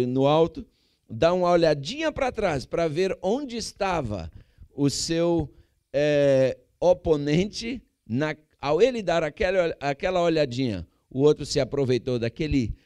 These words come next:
momento de distração pra passá-lo pelo outro lado. E esta foto ficou imortalizada. Os jornais da época, lembra? Olha lá,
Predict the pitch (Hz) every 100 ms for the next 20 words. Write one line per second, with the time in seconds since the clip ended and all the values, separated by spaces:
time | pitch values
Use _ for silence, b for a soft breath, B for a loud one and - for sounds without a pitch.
0 | b 110 127 143 139 156 196 208 180 -
1 | 117 95 76 _ _ 80 82 131 123 170
2 | - 143 131 - 120 82 - _ _ _
3 | _ - 147 - 139 - 151 156 - 160
4 | 147 151 139 104 110 101 82 87 - _
5 | _ _ _ - 131 135 139 139 156 160
6 | - 139 - 156 156 151 - 170 - 151
7 | 151 156 151 139 120 139 123 117 - -
8 | 143 113 117 113 135 127 139 151 131 127
9 | 117 117 131 147 127 120 139 131 107